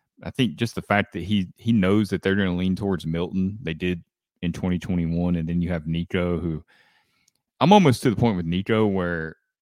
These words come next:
I'm, like, pinching myself. Is it, is it too good to be true? Because the talent's there, the, the accuracy, the big arm, the ability to move. He's, he's tougher than you would think if you watch his high school highlights. He's not afraid of contact.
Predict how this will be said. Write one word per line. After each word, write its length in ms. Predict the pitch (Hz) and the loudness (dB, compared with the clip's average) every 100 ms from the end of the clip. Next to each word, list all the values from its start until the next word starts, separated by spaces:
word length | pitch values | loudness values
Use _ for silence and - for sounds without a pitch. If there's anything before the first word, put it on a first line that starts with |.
| _ _ _ _ 104 | _ _ _ _ -8
I'm, 60 | |
like, 140 | 95 - | -8 -6
pinching 320 | - 80 76 | -8 -6 -8
myself. 400 | 76 - 76 71 | -10 -10 -12 -12
Is 120 | 80 90 | -10 -10
it, 100 | - | -6
is 140 | 104 | -4
it 100 | 117 - _ _ - | -6 -8 _ _ -8
too 220 | - 160 | -2 -2
good 360 | 117 98 95 78 | 2 0 0 -4
to 80 | 80 | -10
be 140 | 78 | -10
true? 340 | - 90 78 | -10 -8 -8
Because 440 | 71 76 82 76 - _ _ _ _ _ _ _ - | -8 -10 -10 -10 -16 _ _ _ _ _ _ _ -20
the 60 | |
talent's 500 | - - 113 110 104 - | -10 -2 0 0 -4 -4
there, 420 | 98 98 98 95 | -2 0 -2 -4
the, 200 | 80 - - | -8 -16 -16
the 200 | 76 - 92 | -16 -12 -6
accuracy, 840 | 107 107 101 98 95 - 95 92 | -6 -4 -2 -2 -4 -4 -2 -2
the 180 | 85 71 - | -2 -8 -4
big 240 | 104 104 | 0 0
arm, 540 | 98 98 95 92 92 87 | 0 0 0 0 -2 -2
the 120 | 82 | -4
ability 400 | 78 101 110 104 | -4 -2 0 0
to 100 | 90 | 0
move. 540 | 85 95 98 95 92 - | 0 0 2 0 -2 -4
He's, 260 | 80 - - | -12 -14 -10
he's 200 | 95 - | -10 -4
tougher 480 | - 110 - 110 98 | -2 0 0 -2 0
than 140 | 92 | 0
you 100 | 87 | -2
would 180 | 80 - | -6 -6
think 300 | 101 101 98 | -2 -2 -4
if 120 | 90 | -6
you 80 | 90 | -4
watch 200 | 90 90 | -4 -6
his 120 | 78 | -8
high 180 | - 92 | -6 -8
school 240 | - 92 85 | -6 -8 -6
highlights. 400 | 92 95 90 - | -4 -4 -6 -8
He's 180 | 76 | -8
not 200 | 95 104 | -6 -4
afraid 260 | 101 - 95 | -6 -6 -6
of 80 | 82 | -6
contact. 640 | 92 98 95 98 98 98 | -6 -4 -2 -2 -4 -6